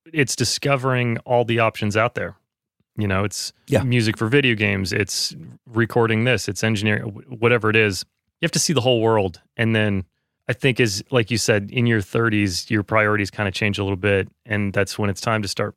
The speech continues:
Speaker 1: maybe saying no every once in a while when you think it's a bad fit.
Speaker 2: Yeah, and it's, look, saying no is really hard, especially if you've
Speaker 1: Oh, it's
Speaker 2: spent
Speaker 1: the hardest.
Speaker 2: twelve years or more <laughs> saying yes all the time.
Speaker 1: <laughs> Yeah, exactly.
Speaker 2: Uh,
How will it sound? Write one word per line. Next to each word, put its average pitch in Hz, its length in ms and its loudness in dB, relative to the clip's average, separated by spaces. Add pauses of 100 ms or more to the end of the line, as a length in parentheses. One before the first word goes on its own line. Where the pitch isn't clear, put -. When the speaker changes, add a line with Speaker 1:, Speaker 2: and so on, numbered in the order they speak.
Speaker 1:
maybe 139 320 -4
saying 117 380 -2
no 104 220 0
every 92 200 -2
once 92 280 -6
in 101 60 -4
a - 20 -2
while 92 260 0
when 87 100 -6
you 90 140 -10
think 101 180 -6
it's - 140 -12
a 98 40 -6
bad 92 280 -2
fit. 98 300 -2 (460)
Speaker 2:
Yeah, 131 320 6
and 107 100 0
it's, - 160 -2
look, 120 140 2
saying 120 280 4
no 92 220 4
is 73 100 -2
really 80 360 -2
hard, 71 360 0 (180)
especially 110 360 2
if 92 140 -2
you've 87 80 -4
Speaker 1:
Oh, - 20 -6
it's - 60 -4
Speaker 2:
spent 92 260 4
Speaker 1:
the - 60 -4
hardest. 107 520 -2
Speaker 2:
twelve 101 400 2
years 92 320 2
or 82 120 0
more 82 600 0
<laughs> - 80 -20
saying 127 280 -2
yes 104 320 2
all 87 100 0
the 87 100 -2
time. 87 380 0
Speaker 1:
<laughs> - 60 -20
Yeah, 156 180 4
exactly. 147 460 2
Speaker 2:
Uh, 92 260 0